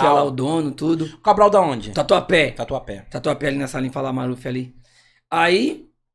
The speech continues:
Speaker 2: peguei e falei, "Não, vamos, vamos levar." Conversei com o cara lá do Cabral.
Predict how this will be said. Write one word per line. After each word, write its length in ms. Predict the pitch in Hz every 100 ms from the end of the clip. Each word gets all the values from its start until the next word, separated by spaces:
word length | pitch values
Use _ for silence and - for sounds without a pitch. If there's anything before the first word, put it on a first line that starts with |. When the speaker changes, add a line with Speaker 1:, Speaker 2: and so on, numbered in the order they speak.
| _ _ _ -
Speaker 2:
peguei 320 | 190 165 190
e 60 | -
falei, 200 | 214 180
"Não, 180 | -
vamos, 380 | 131 - 165 262
vamos 180 | 196 165
levar." 440 | 202 214 302 - -
Conversei 340 | 170 165 185
com 80 | 208
o 40 | 156
cara 260 | 160 196
lá 120 | 190
do 80 | 147
Cabral. 540 | - 139 147 185 -